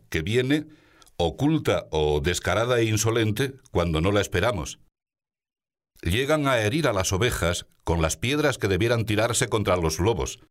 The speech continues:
El seguidor de Cristo experimenta en su carne que quienes habrían de amarle se comportan con él de una manera que va de la desconfianza a la hostilidad, de la sospecha al odio. Le miran con recelo, como a mentiroso,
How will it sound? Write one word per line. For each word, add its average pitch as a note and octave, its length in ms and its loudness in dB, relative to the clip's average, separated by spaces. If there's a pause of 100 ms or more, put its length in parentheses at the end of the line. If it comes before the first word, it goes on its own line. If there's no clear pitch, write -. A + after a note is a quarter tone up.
(800)
El F#2 140 0
seguidor B2 400 0
de D#3 120 0
Cristo C#3 500 -2
experimenta F#2+ 600 0
en C#3 80 -2
su C3 160 -2
carne G#2+ 380 0 (360)
que F#2 180 -2
quienes F#2+ 400 -2
habrían A2 440 0
de E2+ 120 2
amarle D#2 440 -2 (440)
se F#2+ 140 -2
comportan D3+ 500 0
con C3 180 0
él C3 220 2
de F#2+ 80 0
una C3 160 0
manera F#2 460 0 (140)
que F2+ 160 0
va A2 200 2
de A#2+ 100 0
la G2+ 100 2
desconfianza G2+ 800 0
a - 20 0
la C3 100 2
hostilidad, F2+ 600 0 (480)
de E2+ 120 0
la G2 140 2
sospecha D#3 500 0
al G2 80 0
odio. B1+ 300 -2 (1080)
Le F2 160 0
miran C3 260 -2
con A2 200 0
recelo, G2 500 -2 (580)
como F2+ 160 2
a - 20 0
mentiroso, F#2 640 0